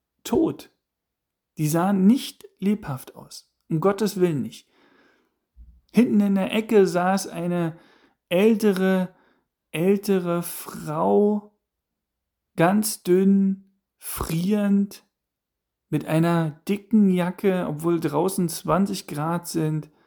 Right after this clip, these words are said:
und mit ihrem Bier. Also es tat mir richtig leid.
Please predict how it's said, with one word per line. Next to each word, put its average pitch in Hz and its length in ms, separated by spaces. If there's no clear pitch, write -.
und 143 180
mit 143 200
ihrem 175 320
Bier. 143 340
Also 127 220
es 127 80
tat 131 260
mir 135 160
richtig 156 360
leid. - 380